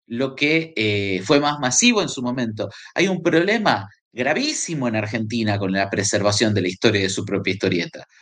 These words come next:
de la memoria de su propia historieta. Las obras no se pueden acceder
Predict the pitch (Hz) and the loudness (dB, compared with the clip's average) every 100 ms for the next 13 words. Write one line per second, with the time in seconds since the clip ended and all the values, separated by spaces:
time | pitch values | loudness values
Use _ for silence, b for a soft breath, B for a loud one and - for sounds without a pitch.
0 | _ 107 107 107 127 131 117 92 95 101 | _ -4 -2 -2 0 0 0 -2 -6 -4
1 | 95 95 95 92 82 71 - - b _ | -4 -4 -6 -6 -6 -8 -12 -20 b _
2 | 120 131 226 285 269 214 262 285 _ - | 0 4 4 4 0 -4 -6 -6 _ 0
3 | 202 208 285 311 233 - 135 202 269 | 0 4 2 2 -2 -2 2 4 4